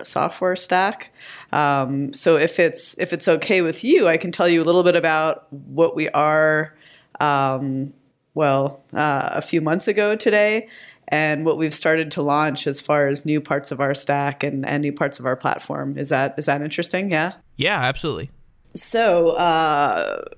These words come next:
Speaker 1: at its, I guess at its core, Meetup's been a J-, J V M shop, uh, since the beginning times. Um, and from a, uh, from a back-end perspective, also a MySQL shop.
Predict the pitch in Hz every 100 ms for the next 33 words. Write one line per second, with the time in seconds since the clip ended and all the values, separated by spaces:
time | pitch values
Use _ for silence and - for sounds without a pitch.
0 | - - - 226 214 - - 190 208 208
1 | 175 170 - - 196 175 175 196 196 -
2 | - - 185 185 180 175 160 143 147 156
3 | 147 - 165 165 160 143 156 220 254 -
4 | - 185 220 - - - 160 143 131 -
5 | - - 156 151 151 - - - - _
6 | 156 151 131 147 160 185 214 220 175 170
7 | 190 226 - - - - - - - 165
8 | 156 151 143 143 143 - - 170 165 156
9 | 151 - 170 165 160 156 151 151 - 151
10 | 143 139 127 - - 160 147 165 170 175
11 | 165 151 147 - - - 147 - 147 147
12 | 147 143 147 - 143 139 139 139 - 180
13 | - 196 185 190 - 175 175 175